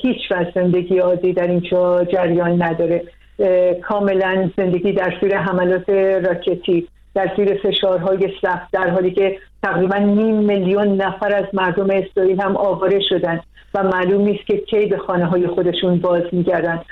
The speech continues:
حالا ممکنه که، اه، اه، فعلاً جریان آب برقرار باشه، اما هنوز سختی‌های بسیاری در تأمین، اه، معیشت زندگی، در،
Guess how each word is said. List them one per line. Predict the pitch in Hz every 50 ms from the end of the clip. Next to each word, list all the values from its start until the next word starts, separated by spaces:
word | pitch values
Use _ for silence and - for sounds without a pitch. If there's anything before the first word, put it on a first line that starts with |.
| - - - -
حالا | 190 196 196
ممکنه | 196 196 190 175 - 226 214 220 214
که، | 214 220 196 185 185 175 175 - - - -
اه، | 202 196 190 185 175 175 190 - - - -
اه، | 190 190 190 190 185 185 - -
فعلاً | 190 185 190 185 180
جریان | 185 196 185 175 185 185 180 180
آب | 175 - 185 180 175 180 185 180 180 175 170
برقرار | 170 175 175 175 170 170 - 175 170 175 170 170
باشه، | 170 175 165 - - 180
اما | - - 190 185 190 -
هنوز | 185 190 185 180 190 190 190 - - - - - - - 214
سختی‌های | 190 175 - 214 185 165 202 185
بسیاری | 214 202 - 196 190 - - - 202 202 202 202 202 190 190 185
در | 170 190 185 180 180 170 170 -
تأمین، | 196 180 180 185 190 190 190 196 196 190 190 - - _ - _ -
اه، | 190 185
معیشت | 185 185 185 185 185 175 - - 214 196 196 220 190 - -
زندگی، | 190 180 175 175 175 185 180
در، | 165 190 185 180 180 170 180 180 180 180 170